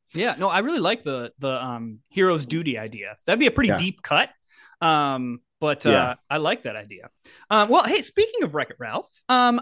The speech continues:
Speaker 1: I, you know, the, the main consensus has been like, "Oh, this is gonna go where Stitch goes," or like, but I,
Speaker 2: Mm-hmm,
Speaker 1: I, I
Speaker 2: mm-hmm.
Speaker 1: went even simpler, that I think you take out the, um, or not take out,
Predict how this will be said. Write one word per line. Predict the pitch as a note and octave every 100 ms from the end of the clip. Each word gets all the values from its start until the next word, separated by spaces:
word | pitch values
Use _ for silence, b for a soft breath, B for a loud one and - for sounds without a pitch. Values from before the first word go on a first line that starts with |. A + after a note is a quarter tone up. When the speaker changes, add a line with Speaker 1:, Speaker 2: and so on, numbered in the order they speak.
| -
Speaker 1:
I, | E4 F#4+ F4
you | D#4
know, | D4 C#4 A3 -
the, | B3+ B3 A#3+ A#3
the | F#3+ A#3 A3+ A3 G#3+
main | F#3 G#3+ F4+ E4+ D#4+ A#3+ - _ _ _
consensus | - A3 - A#3+ A3+ F#3+
has | F3+ D3+
been | F3 E3+
like, | D#3+ -
"Oh, | G#3 F3
this | F#3+
is | F#3+
gonna | F#3+ F3
go | E3
where | D3
Stitch | - G3 F3 -
goes," | D#3 C3 A#2 A2+
or | C#3+
like, | C#3 C#3 - B B B B
but | G#3 B2
I, | A#2+ A3
Speaker 2:
Mm-hmm, | -
Speaker 1:
I, | B3 F4+
I | F4+
Speaker 2:
mm-hmm. | G#3 F4
Speaker 1:
went | F#4 D#4
even | C4+ A3
simpler, | F#3+ F#3 D3 - _ _ _ _ -
that | F3+ F3+ E3+ - - _ -
I | C#4+ A4
think | A4 E3 E3+
you | F#3+ C4
take | - A3 G#3+ D3+
out | B2+ B2 D3 _ _ _ -
the, | F3 F#3+ F3+ E3+ D#3+ _ _ _ _ F3
um, | E3 D3 C#3+ B2 C#3+ _ -
or | E3 D3
not | - B2 -
take | C#3 C#3
out, | C3